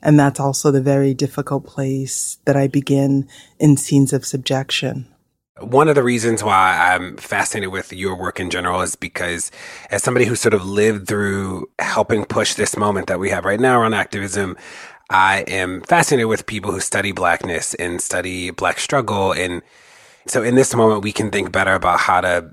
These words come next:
Speaker 2: make decisions because we are actively making them. And when I read that, it was like, that resonated with me.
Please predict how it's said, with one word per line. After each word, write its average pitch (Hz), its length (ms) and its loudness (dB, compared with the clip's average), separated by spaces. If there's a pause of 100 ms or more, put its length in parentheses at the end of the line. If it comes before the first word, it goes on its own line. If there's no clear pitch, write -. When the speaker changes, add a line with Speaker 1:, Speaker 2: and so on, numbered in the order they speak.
(160)
Speaker 2:
make 98 220 -6
decisions 90 540 -6
because 92 300 -6
we 85 160 -4
are 85 80 2
actively 80 460 -4
making 95 340 -4
them. 85 300 -2
And 90 320 -2
when 101 120 0
I 104 60 4
read 147 280 4
that, 104 220 2
it 101 140 -2
was 98 160 -4
like, 95 380 0
that 101 160 2
resonated 104 380 0
with 90 180 -4
me. 90 340 -4